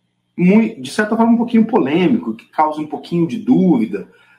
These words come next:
A guia arrebentou. Meu Deus, e agora? A guia arrebentou. O que que faz a guia?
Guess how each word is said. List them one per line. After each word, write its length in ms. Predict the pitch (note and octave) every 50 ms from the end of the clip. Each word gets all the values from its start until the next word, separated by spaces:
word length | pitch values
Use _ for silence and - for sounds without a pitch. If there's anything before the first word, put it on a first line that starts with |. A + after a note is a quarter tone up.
| _ _ - _ _ _ _ _ _ _ _ _ _
A 100 | - C3+ B2+
guia 300 | - C3 C#3+ E3 D#3+ C3+
arrebentou. 600 | C3+ C3+ B2+ B2+ A2 G2 E2+ - - - - _ _ _ _ _ _ _ _ _ _ _ _ _ _ _ _ _ _ _ _ _ _ _ _ _ _ _
Meu 280 | A2+ C#3+ D3 C#3 B2+ -
Deus, 600 | G#2+ G2 F#2 - - _ _ - _ _ _ _ _ _ _
e 180 | - D#3 E3 D3
agora? 520 | C3+ B2+ G2+ F#2+ F#2+ F2+ F2 F2+ - - _ _ _
A 120 | - G#2+ G2+
guia 520 | - - G#2 A#2+ D3+ E3+ E3 D3+ D3 - - - _ _ _ _ _ -
arrebentou. 760 | B2+ B2 A#2+ A#2+ A2 G#2+ G#2 G2+ F#2 - - - - - _ _ _ _ _ _ _ _ _ _ _ _ - - _ _ _ _ _ _ _ _ _ - - - - _ _ _ _ _ _
O 60 | _ _ _ _
que 300 | - - G#3 A3 A3 A3
que 160 | - - - F3
faz 580 | - - - E3 D#3+ E3+ F3 E3+ - - - -
a 80 | C#3+ C#3+
guia? 640 | C3+ A#2+ A#2 A#2+ C3 C#3 C3+ C3 A#2+ A#2+ - -